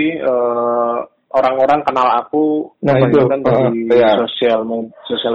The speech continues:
Speaker 1: media begitu.
Speaker 2: Iya, o-, oke.
Speaker 1: Karena, a-, ka-,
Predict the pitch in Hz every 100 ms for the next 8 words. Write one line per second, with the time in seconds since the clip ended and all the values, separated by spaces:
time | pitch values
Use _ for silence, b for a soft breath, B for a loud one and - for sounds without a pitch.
0 | 117 113 113 110 98 95 98 98 120 117
1 | - - - - 113 - 104 104 143 131
2 | 135 127 127